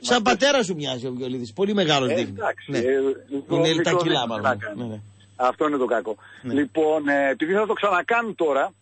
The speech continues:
Speaker 1: ε, τώρα θα μπορούμε να λέμε ότι είναι ο Φιάνος του Βορρά πάλι. Ε,
Speaker 2: Ναι.
Speaker 1: δεν είναι, δεν θα έχουμε όλο το δικαίωμα.
Speaker 2: Ναι.
Speaker 1: Γιατί αυτός λέει ότι χτυπάει το σύστημα τώρα και πάει κόντρα σε όλα, ενώ του, του δίνουν τα πάντα. Έτσι.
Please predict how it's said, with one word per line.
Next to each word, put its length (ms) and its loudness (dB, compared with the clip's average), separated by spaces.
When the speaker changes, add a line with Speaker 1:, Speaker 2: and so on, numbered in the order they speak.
Speaker 1:
ε, 100 0
τώρα 180 0
θα 120 0
μπορούμε 260 0
να 140 2
λέμε 200 0
ότι 160 -4
είναι 180 -12
ο 180 -2
Φιάνος 440 0
του 240 -4
Βορρά 280 2
πάλι. 340 -2
Ε, 100 0
Speaker 2:
Ναι. 120 4
Speaker 1:
δεν 100 2
είναι, 100 2
δεν 120 0
θα 100 -6
έχουμε 160 -4
όλο 120 2
το 100 -2
δικαίωμα. 520 -2
Speaker 2:
Ναι. 200 2
Speaker 1:
Γιατί 220 0
αυτός 220 0
λέει 120 2
ότι 200 -2
χτυπάει 340 -2
το 120 -2
σύστημα 500 -2
τώρα 220 2
και 100 -2
πάει 220 0
κόντρα 320 0
σε 100 -4
όλα, 180 2
ενώ 140 -2
του, 100 -4
του 140 0
δίνουν 300 0
τα 180 2
πάντα. 480 0
Έτσι. 460 -4